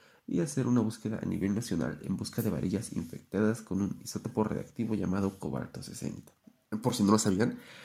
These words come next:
aquí en México hay un, este, nuestro propio Chernobyl, tal vez un poco más grande que el Chernobyl mismo, ya que no sabemos qué tanto afectó o a cuántas personas afectó, pero ese es tema para otro,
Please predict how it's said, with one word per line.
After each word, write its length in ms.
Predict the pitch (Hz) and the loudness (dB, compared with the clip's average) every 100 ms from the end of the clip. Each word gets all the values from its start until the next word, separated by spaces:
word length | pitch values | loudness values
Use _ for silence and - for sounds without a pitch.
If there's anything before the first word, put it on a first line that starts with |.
| - - | -14 -6
aquí 280 | 110 - | -6 -2
en 80 | 95 | 2
México 500 | 87 110 107 143 - | 2 2 2 2 0
hay 360 | - 85 87 92 | 0 0 0 2
un, 280 | 101 95 101 | 2 2 -2
este, 640 | - - - - - - | -8 -12 -18 -16 -14 -10
nuestro 260 | 90 92 73 | -4 -4 -4
propio 280 | 78 73 - | -6 -4 -6
Chernobyl, 580 | - 104 117 120 143 143 | 0 4 6 6 6 4
tal 160 | 104 | 4
vez 200 | 85 92 | 2 0
un 80 | 92 | -4
poco 300 | - - - | -8 -10 -2
más 380 | 85 78 - - - | -2 -2 -4 -4 2
grande 560 | 117 139 117 104 147 - - - _ _ - | 4 6 4 2 -2 -8 -16 -20 _ _ -4
que 160 | 104 | -2
el 160 | 87 82 | -2 -2
Chernobyl 460 | 113 101 98 90 | -2 -2 -4 -2
mismo, 520 | 101 123 131 165 226 - - _ - | 2 2 2 0 -2 -6 -20 _ -4
ya 200 | 190 180 | -4 0
que 140 | 180 | -2
no 100 | 156 | -2
sabemos 540 | 147 120 117 117 113 | -2 0 2 2 0
qué 100 | - | -2
tanto 280 | 107 95 107 | 0 0 0
afectó 420 | - - - 92 | -6 -10 -8 -4
o 680 | 92 - - - - - - - | -4 -6 -10 -10 -8 -10 -12 -14
a 160 | - | -12
cuántas 420 | - 107 151 165 | 0 2 2 -4
personas 680 | - 123 120 113 110 123 - | -4 -4 -2 0 0 -2 -6
afectó, 520 | 107 - - 98 - - _ _ _ _ | -6 -8 -6 -6 -6 -14 _ _ _ _
pero 500 | 247 240 - - 190 | 4 6 6 4 4
ese 180 | 185 160 | 0 -4
es 120 | - | -4
tema 280 | 131 135 - | 0 0 2
para 200 | 104 98 | 2 2
otro, 680 | 95 - 104 92 110 - | -2 -4 -4 -2 -4 -10